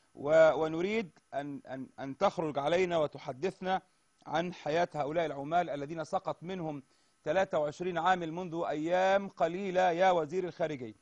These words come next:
حسب، آه، آه، ش-، شكوى وصرخة محمود مدكور المواطن المصري المقيم في ليبيا. أيضًا نحب أن نشير إلى أنكم ترون على الشاشة،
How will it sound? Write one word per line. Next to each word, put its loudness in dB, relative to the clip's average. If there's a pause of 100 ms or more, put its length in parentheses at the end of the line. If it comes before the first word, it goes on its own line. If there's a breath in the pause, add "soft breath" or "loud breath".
(260)
حسب، 0 (100)
آه، -4
آه، -16
ش-، 0
شكوى -2
وصرخة 0 (380 soft breath)
محمود -4
مدكور -4
المواطن -4
المصري -6
المقيم -12
في -16
ليبيا. -12 (240)
أيضًا 2 (320 soft breath)
نحب -4
أن -2
نشير -6
إلى -4
أنكم -8
ترون -2
على -8
الشاشة، -10